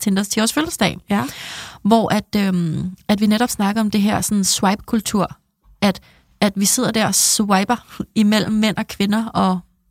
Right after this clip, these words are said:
Speaker 1: alt derimellem og præferencer og så videre. Øhm, så der er jo opstået sådan Tinder, øh, spil, at man har gennemført Tinder, fordi Tinder er, øh,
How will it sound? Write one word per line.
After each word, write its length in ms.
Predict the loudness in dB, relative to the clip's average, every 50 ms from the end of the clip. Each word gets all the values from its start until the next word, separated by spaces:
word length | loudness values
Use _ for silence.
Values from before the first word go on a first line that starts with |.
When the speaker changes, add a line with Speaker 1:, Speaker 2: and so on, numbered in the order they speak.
| -18 -18 -18 _ -4
Speaker 1:
alt 300 | -2 -2 -2 -2 -4 -2
derimellem 520 | -2 0 2 2 0 0 0 0 0 0 0
og 260 | 0 0 -2 -2 -4
præferencer 640 | _ -6 -6 -4 -2 0 0 0 0 -2 -2 -2 -4
og 100 | -2 -2
så 100 | -2 -2
videre. 280 | -2 0 0 -2 -2 -4 -8 -20 -20 -20 -20 -20 -20 -20 -20 -20 -4 0
Øhm, 560 | 2 2 2 2 0 0 0 -2 -2 -4 -6 -8 -12 _ _ _ _ _ _ _ _ _ _
så 480 | -2 0 2 4 4 4 2 0 -2 -4 0 0
der 60 | 0
er 40 | 0
jo 80 | 2
opstået 440 | 2 0 0 0 -2 -2 0 0 0
sådan 360 | 0 -2 -2 0 0 -2 -4 -6 _
Tinder, 400 | -2 0 2 2 2 2 0 -2 -2 -10 _ _ _ _ _ _ _ -10
øh, 60 | -6 -4
spil, 460 | -4 -4 0 2 2 2 4 2 0 0
at 100 | 0 2
man 140 | 2 2 0
har 80 | -2 -4 -2 _
gennemført 500 | 0 0 2 0 -2 -2 -4 -4 -4 -4
Tinder, 400 | -6 -2 0 0 2 2 0 -2
fordi 300 | -2 -4 -4 -2 -2 -4
Tinder 380 | -2 -2 -2 -2 0 0 -2 -2 -2
er, 260 | -2 -2 -2 -2 -4 -6 _ _ _ _ _ _ -12
øh, 300 | -12 -12 -12 -12 -14